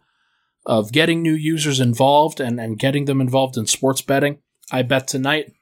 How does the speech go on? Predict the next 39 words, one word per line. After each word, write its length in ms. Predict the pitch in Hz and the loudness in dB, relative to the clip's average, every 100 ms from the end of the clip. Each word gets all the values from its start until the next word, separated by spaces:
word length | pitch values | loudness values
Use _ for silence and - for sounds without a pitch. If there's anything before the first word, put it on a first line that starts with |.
| _ _ | _ _
made 200 | 127 127 | -2 0
a 40 | 117 | 0
buck. 420 | 113 143 147 - _ _ _ _ _ _ - | 2 0 0 -8 _ _ _ _ _ _ -8
Um, 440 | 120 113 107 107 _ _ _ _ _ | -2 0 0 -4 _ _ _ _ _
and 300 | 120 131 139 - | -4 -4 -4 -6
we're 240 | 156 143 143 | 0 2 2
kind 200 | 165 160 | 0 0
of 100 | 156 | -2
in 120 | 151 | -4
between 340 | 143 - 147 | -4 -4 -2
reads 320 | 131 156 143 | 0 0 2
right 180 | 147 143 | 2 2
now, 260 | 131 147 190 | 0 0 0
but 300 | 156 135 131 _ _ _ _ _ _ | 2 0 0 _ _ _ _ _ _
I've 180 | 123 127 | -4 0
just 180 | 139 - | 0 2
been 140 | 131 | 4
very 220 | 135 139 | 4 2
impressed 420 | 131 - 143 - | 0 4 4 4
with 140 | 123 139 | -4 -2
what 140 | 131 | 0
they 120 | 113 | 0
do, 400 | 98 113 147 170 - _ _ | 0 0 2 0 -6 _ _
and 160 | 127 135 | 0 2
I 60 | |
know 200 | 139 151 | 2 2
that 120 | 151 | 0
you 160 | 147 147 | 0 0
will 220 | 147 147 | 2 2
be 140 | 147 139 | 2 0
too. 440 | - 180 92 - _ - | 0 -2 -2 -10 _ -10
Uh, 220 | 131 110 104 _ _ | -6 -4 -6 _ _
if 200 | - 120 | -8 -2
you 80 | 135 | 0
are 160 | 131 - | 0 0
interested 540 | 139 - 143 - 147 | -2 -2 -4 0 0
in 200 | 135 123 | 2 -2
sports 380 | - - 135 127 | -2 0 2 0
betting, 400 | - 123 165 190 | 0 0 0 -2